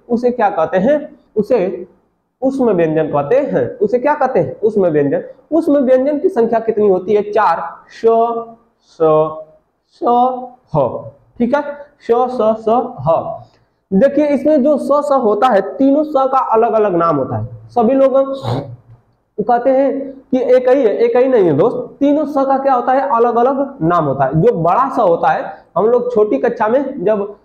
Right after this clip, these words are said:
बड़ा स, छोटा स, मूर्धन्य स, खटकोण करके पढ़ते थे ना, उसका अलग अलग नाम होता है। जो आपका बड़ा स होता है, इसको कहते हैं तालव्य स। फिर इसके बाद जो आपका खटकोण होता है, इसको कहते हैं मूर्धन्य स।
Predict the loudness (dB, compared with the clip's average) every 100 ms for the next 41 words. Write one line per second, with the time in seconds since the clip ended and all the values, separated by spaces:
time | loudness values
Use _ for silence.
0 | _ _ -2 0 2 0 0 0 0 -2
1 | 0 0 2 0 0 2 2 2 0 0
2 | 0 0 -2 -4 -8 -6 -2 2 2 2
3 | 0 0 0 0 0 2 0 -2 -8 -4
4 | -4 -2 -2 0 2 2 0 0 0 0
5 | -2 -4 -8 -12 -8 -2 0 0 0 0
6 | 0 0 0 0 0 0 0 2 4 2
7 | 2 0 -4 -2 0 0 2 0 0 -2
8 | 0 -2 -2 -2 -4 -10 _ _ _ _
9 | -2 0 0 0 0 2 0 2 2 2
10 | 0 0 0 -2 -8 -14 -6 -4 0 2
11 | 2 2 2 0 0 -4 -8 -8 -4 -2
12 | 0 0 0 2 2 2 2 2 2 2
13 | 2